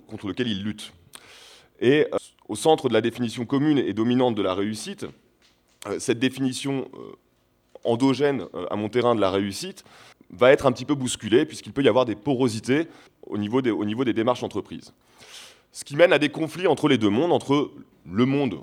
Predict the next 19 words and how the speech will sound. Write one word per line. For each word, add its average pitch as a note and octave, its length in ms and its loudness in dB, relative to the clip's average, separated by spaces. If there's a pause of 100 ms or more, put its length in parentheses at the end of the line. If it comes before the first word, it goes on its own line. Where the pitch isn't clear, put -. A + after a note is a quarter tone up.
relativement G2+ 560 -4
commun, A2 300 -2
et G2+ 60 -4
cetera, F#2 420 2
et A#2 60 2
ce B2 120 -6
monde C#3 320 -2
op-, A2+ 120 -2
qui - 120 -20
se A2+ 100 -6
veut A2+ 140 0
oppositionnel. G#2+ 640 -2 (1600)
On A#2 80 2
pouvait E3 240 2
définir E3+ 380 2
la, A#2 520 4 (200)
dans B2+ 140 0
le C3+ 40 2
mainstream C#3 580 2